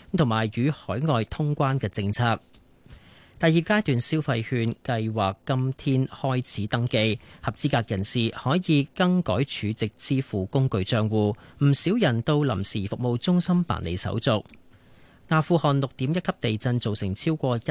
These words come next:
千人死亡，塔利班政府向國際社會尋求援助。空氣質素健康指數方面，一般監測站同路邊監測站都係二至三，健康風險都係低。健康風險預測，今日下晝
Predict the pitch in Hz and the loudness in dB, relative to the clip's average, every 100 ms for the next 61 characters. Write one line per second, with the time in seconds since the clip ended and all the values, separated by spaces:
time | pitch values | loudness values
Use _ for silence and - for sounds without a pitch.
0 | 156 - 185 165 117 82 - 101 131 95 | -4 -4 -2 0 0 -2 -4 0 2 0
1 | - - - - - 147 143 139 185 185 | -2 -10 -8 -4 0 2 2 2 0 0
2 | - 127 120 107 127 - 110 101 - 110 | 0 -2 -2 -4 -4 -2 -2 -2 -4 -6
3 | - 107 - 110 104 95 113 - 95 90 | -4 -4 -4 -4 -4 -2 -4 -4 -6 -6
4 | 98 80 92 80 117 101 - _ - - | -6 -4 -6 -2 0 0 -2 _ -20 -20
5 | - - - - - - - - - - | -20 -20 -20 -20 -20 -20 -20 -20 -8 2
6 | 240 208 190 160 143 180 180 - 127 - | 4 4 2 2 2 2 0 -2 -4 -2
7 | 123 117 135 131 117 110 147 175 175 175 | -2 -2 -2 -2 -2 -2 2 2 2 0
8 | 180 185 - 107 113 98 107 107 156 160 | -2 -2 -2 -2 -2 -2 0 0 2 2
9 | 160 160 170 - 110 92 127 92 - 98 | 0 0 -2 -4 -4 -4 -4 -6 -8 -10
10 | - 110 - 147 151 - 98 127 127 - | -6 -2 2 2 2 -4 -4 -2 -2 -2
11 | 135 131 98 107 135 123 92 135 135 - | -2 -2 -2 -2 -2 -2 0 2 2 -2
12 | - - 120 120 139 147 139 131 107 - | -16 -6 -2 2 2 2 0 0 0 0
13 | 147 - 139 - 123 110 - 123 | 0 0 -4 -2 -2 -2 0 0